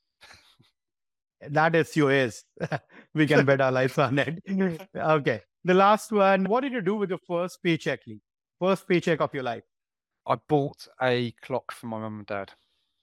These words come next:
Speaker 2: Oh, that's sweet.
Speaker 1: <laughs>
Speaker 2: That is sweet. Great, Ali. Uh, thank you so much, uh, for doing this with us here. Thanks for taking our time. Really appreciate it, Lee.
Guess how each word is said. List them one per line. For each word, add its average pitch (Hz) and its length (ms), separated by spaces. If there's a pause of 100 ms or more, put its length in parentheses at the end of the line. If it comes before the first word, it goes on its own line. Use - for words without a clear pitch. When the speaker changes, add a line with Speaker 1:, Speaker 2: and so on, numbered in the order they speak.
(920)
Speaker 2:
Oh, 170 260
that's - 340
sweet. 127 320 (840)
Speaker 1:
<laughs> - 20 (460)
Speaker 2:
That 135 460
is 139 160
sweet. 120 260 (480)
Great, 190 320
Ali. 151 380 (320)
Uh, 160 200
thank 196 300
you 240 80
so 208 240
much, 170 400
uh, 143 380
for 156 200
doing 160 280
this 156 200
with 143 360
us 147 180
here. 123 300
Thanks 139 180
for 156 100
taking 139 280
our 127 100
time. 123 240
Really 139 220
appreciate 143 420
it, 113 160
Lee. 107 140